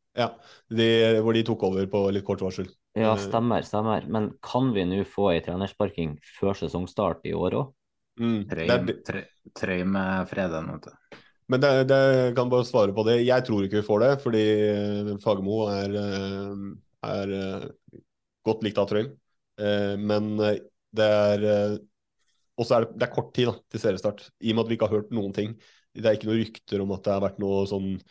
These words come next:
Speaker 1: forhandlinger om noe sluttsum eller sluttpakke eller noe sånt som har kommet ut. Så jeg tror det blir litt for knapt, men, eh, ja, at det kan skje kanskje på vår si-, eh, siden. Ja, det tror jeg. Absolutt.
Speaker 3: Det er jo flere på, eh, problemer i Vålerenga også,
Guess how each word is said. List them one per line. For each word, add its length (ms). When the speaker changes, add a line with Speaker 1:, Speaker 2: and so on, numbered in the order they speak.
Speaker 1:
forhandlinger 480
om 100
noe 100
sluttsum 420
eller 160
sluttpakke 500
eller 140
noe 100
sånt 160
som 160
har 140
kommet 240
ut. 160
Så 460
jeg 160
tror 140
det 140
blir 200
litt 240
for 140
knapt, 320
men, 320
eh, 800
ja, 140
at 100
det 120
kan 160
skje 360
kanskje 540
på 160
vår 100
si-, 160
eh, 460
siden. 320
Ja, 140
det 200
tror 140
jeg. 80
Absolutt. 460
Speaker 3:
Det 80
er 60
jo 80
flere 320
på, 160
eh, 560
problemer 400
i 80
Vålerenga 480
også, 260